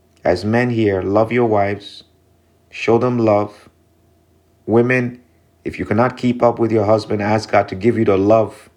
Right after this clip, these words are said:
that will cover his love and exceed his love. Okay, and men also do the same as well. Ask God to help you to understand and know the things you need to understand.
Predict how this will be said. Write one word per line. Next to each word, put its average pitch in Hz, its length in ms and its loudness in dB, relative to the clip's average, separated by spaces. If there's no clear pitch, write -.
that 95 140 4
will 92 240 0
cover 113 440 0
his 104 280 -4
love 104 420 0
and 95 160 0
exceed 117 440 -4
his 98 200 -4
love. 98 580 0
Okay, 90 360 -4
and 101 240 -4
men 117 200 0
also 110 260 -2
do 104 140 -4
the 90 120 -4
same 107 380 -6
as 95 160 -10
well. 98 340 -2
Ask 113 320 2
God 113 240 0
to 101 120 -6
help 110 300 -4
you 110 120 -6
to 104 120 -2
understand 98 540 -6
and 95 140 -8
know 104 160 0
the 95 100 -4
things 104 340 -8
you 92 80 -12
need 98 260 -6
to 98 100 -8
understand. 90 640 -10